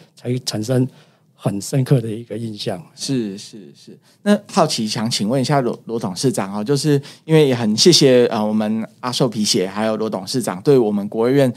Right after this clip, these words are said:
Speaker 2: 的那个科普计划的一些支持这样子。那也想要请问一下，当初，呃，罗董是怎么有听到，啊，这样的一个科普计划，然后，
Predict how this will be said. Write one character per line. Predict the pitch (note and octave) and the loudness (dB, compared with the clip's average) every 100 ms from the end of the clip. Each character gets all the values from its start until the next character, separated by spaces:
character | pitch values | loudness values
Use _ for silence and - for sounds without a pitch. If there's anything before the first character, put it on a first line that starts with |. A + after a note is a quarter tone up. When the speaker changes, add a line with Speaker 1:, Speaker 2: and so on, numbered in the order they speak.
| - | -4
Speaker 2:
的 | A2+ | -2
那 | A#2+ | 0
个 | A2+ | -2
科 | G#2+ - E3 | 0 4 4
普 | - F#2 | 2 -4
计 | - C3+ | -2 0
划 | B2+ B2+ | 2 2
的 | G#2+ A2+ | 2 0
一 | B2+ | 2
些 | B2 | 2
支 | A2 - A2+ | 0 0 2
持 | - G#2+ F2 | 2 2 0
这 | G#2+ | 0
样 | F#2 F#2+ | 0 -2
子。 | F2+ F#2+ - - - | -4 -6 -8 -4 6
那 | G3 | 8
也 | F3+ | 8
想 | - G2+ | 4 0
要 | C3+ D3 | 2 2
请 | - - G#2+ | 0 -2 2
问 | D3+ | 4
一 | |
下， | C#3 D#3 | 4 2
当 | D#3 F#3 | 4 4
初， | F3+ F3+ F3+ - - | 6 6 4 0 -8
呃， | B2 A#2 A2+ - | -2 0 -2 4
罗 | D3 | 6
董 | F3+ A#2 | 6 2
是 | D3 | 0
怎 | C3 | -2
么 | G2 | -2
有 | G#2 | 0
听 | G#2 B2 C#3 | -2 0 4
到， | C#3 C3 A2 A#2 | 6 6 2 -6
啊， | G#2+ G2+ | -8 -2
这 | C#3+ | 0
样 | B2+ | 2
的 | A2 | 0
一 | |
个 | G#2+ A2 | 0 -2
科 | - A2 | 0 -2
普 | G#2+ | -2
计 | D#2+ - G2 | -4 -4 -4
划， | G#2+ F2+ | -2 -2
然 | F#2+ | -4
后， | F#2 A#2+ G#2+ | -2 0 0